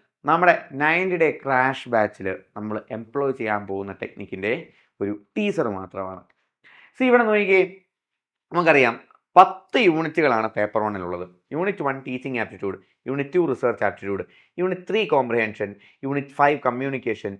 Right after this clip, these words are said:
യൂണിറ്റ് ഫൈവ് മാത്തമാറ്റിക്കൽ റീസണിങ് ആൻഡ് ആപ്റ്റിറ്റ്യൂഡ്. ഇതിൽ ടീച്ചിങ് ആപ്റ്റിറ്റ്യൂഡും റിസർച്ച് ആപ്റ്റിറ്റ്യൂഡിനും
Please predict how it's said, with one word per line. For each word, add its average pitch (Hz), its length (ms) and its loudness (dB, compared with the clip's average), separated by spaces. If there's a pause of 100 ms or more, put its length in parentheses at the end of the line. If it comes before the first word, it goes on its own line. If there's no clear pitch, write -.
(260)
യൂണിറ്റ് 143 340 -8
ഫൈവ് 147 220 6 (260)
മാത്തമാറ്റിക്കൽ 123 680 -4
റീസണിങ് 104 380 -10 (180)
ആൻഡ് 110 120 -10 (100)
ആപ്റ്റിറ്റ്യൂഡ്. 92 480 -10 (1040)
ഇതിൽ 131 160 2 (460)
ടീച്ചിങ് 254 500 0
ആപ്റ്റിറ്റ്യൂഡും 127 480 0 (240)
റിസർച്ച് 160 460 2
ആപ്റ്റിറ്റ്യൂഡിനും 95 540 -6